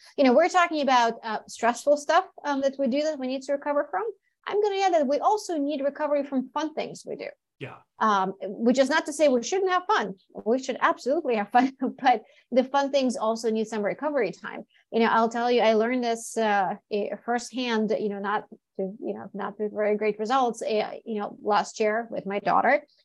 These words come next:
Speaker 1: uh, at a gymnastics competition. We were in Orlando, Florida, and lots of fun things for young, you know, y-, y-,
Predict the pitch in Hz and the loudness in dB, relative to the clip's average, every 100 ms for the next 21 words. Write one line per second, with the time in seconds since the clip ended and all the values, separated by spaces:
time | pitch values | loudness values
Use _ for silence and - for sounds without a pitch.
0 | _ - 202 202 202 196 208 185 - - | _ -2 -2 0 0 0 0 0 -2 -10
1 | - 208 208 - - 285 247 208 208 226 | -4 -2 0 -2 -2 -2 0 2 2 0
2 | 214 214 196 180 196 208 262 226 190 202 | 0 0 0 -2 0 0 2 4 4 4
3 | 240 285 220 196 202 - - - _ - | 4 2 -2 -4 -4 -8 -18 -20 _ 2
4 | 392 392 269 - 233 226 220 226 226 226 | 2 4 0 2 2 2 0 0 2 4
5 | 208 202 202 214 233 185 220 226 | 6 4 2 -4 -4 -2 0 -2